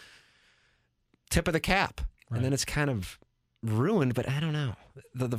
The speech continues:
Speaker 1: the fake retirement, I'm back. The retirement, I'm back. I think, I, I think that irritated people with the Favre thing, but I don't know if people think about it now. I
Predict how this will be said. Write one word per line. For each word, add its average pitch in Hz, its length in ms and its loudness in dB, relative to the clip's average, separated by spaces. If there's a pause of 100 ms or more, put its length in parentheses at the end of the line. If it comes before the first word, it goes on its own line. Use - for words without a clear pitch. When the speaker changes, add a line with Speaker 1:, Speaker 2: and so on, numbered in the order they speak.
Speaker 1:
the 123 80 -2
fake 156 260 0
retirement, 143 400 2
I'm 110 80 2
back. 127 320 2
The 107 80 -6
retirement, 127 440 -2
I'm 113 60 -2
back. 127 300 -2
I 131 60 -2
think, - 240 -4
I, 269 120 -2
I 302 80 0
think 330 160 -2
that 220 180 -4
irritated 117 480 2
people 117 240 0
with 113 80 -4
the 101 60 0
Favre 110 340 2
thing, 170 240 0
but 160 100 0
I 190 60 0
don't 240 100 2
know 240 60 2
if - 60 -6
people 170 260 0
think 185 280 0
about 151 260 4
it 127 120 -2
now. 113 760 2 (800)
I - 20 -20